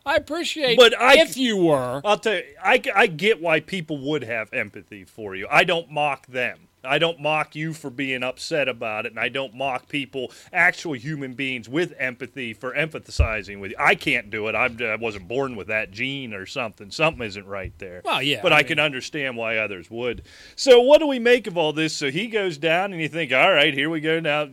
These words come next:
Speaker 2: Thomas Rawls still can't get healthy, so it's Eddie Lacy, C J Prosite." No, no, some guy named J D McKissick. Tell me everything you knew about J D
Speaker 1: Right.
Speaker 2: McKissick before Sunday <laughs> night. So I don't know what to make of it. Everybody's rushing out, re-,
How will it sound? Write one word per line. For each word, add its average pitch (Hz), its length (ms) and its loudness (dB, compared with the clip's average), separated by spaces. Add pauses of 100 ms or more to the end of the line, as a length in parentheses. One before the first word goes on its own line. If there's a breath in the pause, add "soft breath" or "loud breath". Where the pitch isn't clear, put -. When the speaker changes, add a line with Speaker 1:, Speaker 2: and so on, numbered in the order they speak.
Speaker 2:
Thomas 147 340 -4
Rawls 135 300 -2
still 147 200 -8
can't 139 300 -4
get 147 120 -4
healthy, 143 440 0
so 139 420 0 (260 loud breath)
it's 151 220 -2
Eddie 151 320 4
Lacy, 156 540 0
C 165 260 -6
J 151 240 0
Prosite." 165 580 0
No, 190 120 2
no, 247 180 4
some 196 260 0
guy 202 200 4
named 175 320 -2
J 170 240 2
D 190 180 -6
McKissick. - 560 -2
Tell 233 160 2
me 226 160 0
everything 196 520 0
you 196 140 -4
knew 185 200 -2
about 147 260 0
J 156 220 2
D - 20 0
Speaker 1:
Right. 208 320 2
Speaker 2:
McKissick - 400 -4
before 143 340 -4
Sunday 160 440 0
<laughs> 143 220 -4
night. 190 160 -2 (300 loud breath)
So 175 240 2
I 165 220 6
don't 269 160 4
know 139 80 0
what 165 280 2
to 127 60 -8
make 107 220 -4
of 107 80 -4
it. 135 300 6
Everybody's 175 420 2
rushing 156 380 -2
out, 147 240 0 (100)
re-, 147 320 -2